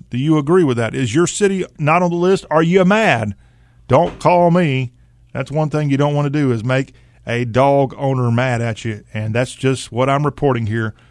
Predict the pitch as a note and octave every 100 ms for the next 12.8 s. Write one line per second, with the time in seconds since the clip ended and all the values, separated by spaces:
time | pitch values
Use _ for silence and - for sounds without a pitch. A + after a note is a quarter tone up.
0 | _ - B2 A#2+ A2+ A#2 A#2+ A#2 - A#2
1 | G#2+ - - D3+ D#3+ F3+ C4 - C4 -
2 | F3+ G#3 G#3 G#3 - D3 D3 C#3 F#3 G3
3 | F#3+ D#3+ G3 F#3 F3 - F3 - E3 F3+
4 | D#3 A#2+ C#3 E3 - B2 A#2 A2 A#2+ A#2
5 | B2+ B2 A2+ A#2 C#3+ D3 A#2 A#2 B2 -
6 | _ - C3 - C3+ B2+ - E3 E3+ D#3+
7 | - D#3+ D#3 C3 - C#3 - D3 C#3+ A2
8 | - D#3 D3+ D3 C#3 - _ _ C#3 C#3+
9 | C3 C#3 B2+ B2+ D#3 D3 D3 - D3 C#3
10 | C3 B2 C#3 - - C#3+ A#2+ G#2+ _ _
11 | - A2+ D#3+ A3+ G#3 G#3 G#3+ E3 C#3 F3
12 | F#3+ E3+ C3 C3 D#3 A#2 A2+ A2+